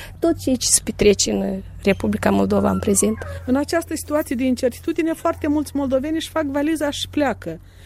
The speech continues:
Speaker 2: Ce se întâmplă dacă mai continuă acest, uh, val de plecări peste hotare?
Speaker 1: Trebuie să-i întrebăm pe ăștia care stau sus acolo.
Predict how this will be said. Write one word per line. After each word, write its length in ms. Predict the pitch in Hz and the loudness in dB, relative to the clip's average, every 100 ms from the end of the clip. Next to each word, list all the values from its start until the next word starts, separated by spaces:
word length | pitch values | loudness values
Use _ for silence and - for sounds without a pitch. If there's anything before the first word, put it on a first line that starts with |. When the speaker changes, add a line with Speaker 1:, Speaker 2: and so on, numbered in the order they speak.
| - - | -20 -6
Speaker 2:
Ce 160 | - 277 | -2 -2
se 140 | 294 | 0
întâmplă 400 | 277 302 294 294 | 0 0 0 0
dacă 500 | 240 277 - 277 254 - - | 0 -2 -2 -4 -4 -10 2
mai 200 | 247 262 | 4 4
continuă 600 | - 277 240 349 320 262 | 2 0 2 2 4 2
acest, 520 | 240 - 254 - - | 0 0 -2 -2 0
uh, 260 | 233 214 202 | 2 2 -2
val 340 | 170 226 208 170 | 0 0 0 -2
de 680 | 185 180 175 165 151 139 151 - - - - | -2 0 0 0 -2 -4 -8 -14 -20 -16 -2
plecări 540 | 202 196 226 202 - - - | 0 2 0 0 -6 -20 0
peste 300 | 226 202 214 | 0 2 -2
hotare? 560 | 202 190 190 180 170 170 | -4 -4 -2 -2 -2 -6
Speaker 1:
Trebuie 300 | - - 349 - | -8 -8 -6 -4
să-i 120 | 320 | -2
întrebăm 440 | 294 285 240 240 220 | -2 -2 0 -2 -2
pe 180 | 226 233 | -6 -8
ăștia 240 | - 185 | -10 -8
care 220 | - 190 | -4 -4
stau 260 | 196 - 185 | -4 -6 -4
sus 300 | - 170 - | -4 -4 -6
acolo. 440 | 180 - 175 - | -8 -10 -12 -12